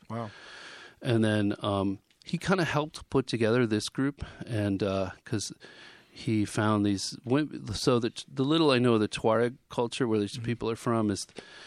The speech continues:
Speaker 2: uh, is that it is matriarchal. Like, you
Speaker 1: Mm-hmm.
Speaker 2: see that the women aren't wearing veils, it's the
Speaker 1: Mm-hmm.
Speaker 2: dudes that are, and
Speaker 1: Hmm.
Speaker 2: Imdu Makhtar,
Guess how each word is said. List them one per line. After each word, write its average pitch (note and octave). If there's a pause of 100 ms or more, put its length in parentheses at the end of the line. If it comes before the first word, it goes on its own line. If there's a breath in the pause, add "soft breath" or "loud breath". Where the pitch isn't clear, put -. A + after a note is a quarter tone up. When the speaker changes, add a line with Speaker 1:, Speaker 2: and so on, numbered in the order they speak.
(340 loud breath)
Speaker 2:
uh, G2+
is G#2+
that G#2+
it G#2+
is B2+
matriarchal. A#2 (120)
Like, A2+
you A2
Speaker 1:
Mm-hmm. -
Speaker 2:
see G#2+
that G2+
the G#2
women A#2
aren't A2
wearing G#2+
veils, G#2+
it's -
the -
Speaker 1:
Mm-hmm. G2
Speaker 2:
dudes A2
that A2
are, G#2+
and G#2
Speaker 1:
Hmm. - (380)
Speaker 2:
Imdu A2
Makhtar, G#2+